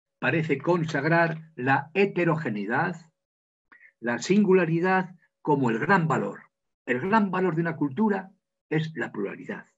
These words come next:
El gran valor de un proyecto personal es esto que decía, la capacidad de rehacerlo diversamente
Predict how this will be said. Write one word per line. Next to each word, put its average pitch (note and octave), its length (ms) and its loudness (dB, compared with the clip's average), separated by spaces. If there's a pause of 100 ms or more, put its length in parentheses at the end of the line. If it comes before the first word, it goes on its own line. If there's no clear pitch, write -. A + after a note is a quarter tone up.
(1160)
El A#2 120 -6
gran F#3 240 0
valor G3+ 440 4 (540)
de D#3+ 100 4
un G3 140 2
proyecto E3+ 460 2
personal G3 580 0 (160)
es D#3 160 -4
esto D#3+ 220 -2
que D#3 80 -2
decía, A2 480 -4 (500)
la B2+ 160 -2
capacidad D3 720 0
de D#3 240 2
rehacerlo F3+ 840 0
diversamente F#3+ 1200 -2